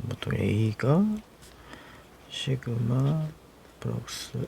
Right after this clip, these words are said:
N의 A 마이너스 익스파이션 마이너스 람다 T로, 어, 식이 되고, 지금 이게 천이백 디피엠이고, 이거는 삼십칠에,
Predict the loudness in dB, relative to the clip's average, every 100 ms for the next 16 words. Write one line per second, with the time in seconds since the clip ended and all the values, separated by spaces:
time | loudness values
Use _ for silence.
0 | -6 2 4 4 4 2 0 -6 -4 0
1 | 2 2 0 -4 -10 -16 -8 -4 -2 -4
2 | -8 -10 -18 -4 -2 0 -2 -4 -6 -8
3 | -14 -6 -2 0 0 0 -2 -10 -20 -20
4 | -20 -20 -14 -6 -6 -4 -2 0 0 -2
5 | -4 -6 -6 -8 -8 -12 -18 -16 -16 -14
6 | -14 -12 -12 -10 -10 -10 -12 -12 -4 0
7 | 4 6 6 6 6 6 4 2 0 0
8 | 2 2 2 -2 -2 4 6 6 2 -2
9 | -4 -2 -2 -2 -8 -8 -6 -6 -4 -2
10 | 0 0 -2 -2 2 4 4 2 -6 -20
11 | -20 -20 -20 -20 -20 -20 -10 -8 -6 -6
12 | -2 0 2 0 -2 -6 -16 -20 -20 -20
13 | -6 -2 -2 -4 -12 -14 -16 -6 -4 -2
14 | -2 -4